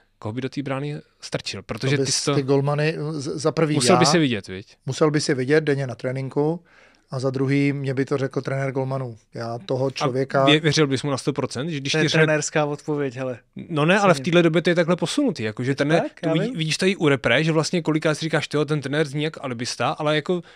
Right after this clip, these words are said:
Speaker 1: ne, protože už to je nová samostatná jednotka, kdy trenér brankářů fakt mu řekne, „Dej tam tohodle, dám.“
Speaker 3: Hm?
Speaker 1: Jo?
Speaker 2: Jo,
Speaker 1: Je to
Speaker 2: eh,
Speaker 1: tak,
Speaker 2: samozřejmě,
Speaker 1: viď?
Speaker 2: že ho můžeš někdy, můžeš ho někdy jako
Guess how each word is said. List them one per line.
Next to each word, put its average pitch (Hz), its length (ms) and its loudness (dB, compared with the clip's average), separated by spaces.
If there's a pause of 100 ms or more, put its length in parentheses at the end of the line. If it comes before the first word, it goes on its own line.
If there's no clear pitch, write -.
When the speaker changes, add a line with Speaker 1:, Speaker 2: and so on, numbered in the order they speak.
Speaker 1:
ne, 214 200 2
protože 151 460 -2
už - 180 -6
to - 80 0
je 190 60 4
nová 175 260 4
samostatná 196 480 0
jednotka, 127 500 -4
kdy 139 200 -4 (200)
trenér 170 300 2
brankářů 135 500 0
fakt - 300 -4
mu 151 100 0
řekne, 160 300 0 (220)
„Dej 113 140 -4
tam 123 160 -4
tohodle, 120 380 -4 (340)
dám.“ 90 240 -4 (500)
Speaker 3:
Hm? 170 120 -10 (500)
Speaker 1:
Jo? 139 180 -2
Speaker 2:
Jo, 120 320 -6 (140)
Speaker 1:
Je 131 60 0
to 127 100 -2
Speaker 2:
eh, - 20 -2
Speaker 1:
tak, 117 100 0
Speaker 2:
samozřejmě, 143 480 -2
Speaker 1:
viď? 131 60 0
Speaker 2:
že 139 100 0
ho 139 120 0
můžeš 135 320 -4
někdy, 135 400 -2
můžeš 135 440 -4
ho 135 60 -4
někdy 127 300 -6
jako 123 540 -6